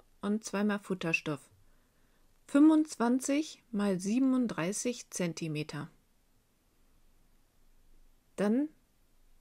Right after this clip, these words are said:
zweimal Volumenvlies. Das ist dieses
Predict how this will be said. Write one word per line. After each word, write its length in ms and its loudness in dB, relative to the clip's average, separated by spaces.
zweimal 720 0
Volumenvlies. 1080 2
Das 220 -8
ist 240 -10
dieses 340 -6